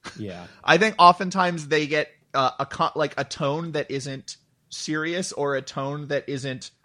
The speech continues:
Speaker 2: an outright comedy. Anything in between those two can be confusing for people.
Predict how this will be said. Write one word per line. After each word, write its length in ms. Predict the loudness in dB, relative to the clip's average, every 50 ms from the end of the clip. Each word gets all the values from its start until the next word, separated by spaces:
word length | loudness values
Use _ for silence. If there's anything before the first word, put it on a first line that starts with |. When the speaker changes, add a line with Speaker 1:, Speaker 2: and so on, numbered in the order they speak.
| _ -6
Speaker 2:
an 100 | -6 -4
outright 460 | -2 -2 -2 -2 -2 -4 -4 -6 -8
comedy. 520 | -12 -12 -10 -10 -8 -8 -8 -8 -8 -8
Anything 380 | -8 -8 -8 -8 -8 -10 -10 -10 -8
in 100 | -6 -6
between 340 | -6 -6 -6 -6 -6 -4
those 200 | -2 -2 -4 -4
two 400 | -6 -6 -4 -4 -4 -4 -6 -10 -12
can 160 | -12 -12 -10
be 200 | -10 -8 -8 -8
confusing 520 | -8 -8 -10 -8 -8 -8 -8 -6 -8 -8 -10
for 120 | -10 -10 -10
people. 500 | -8 -8 -8 -6 -4 -6 -6 -6 -10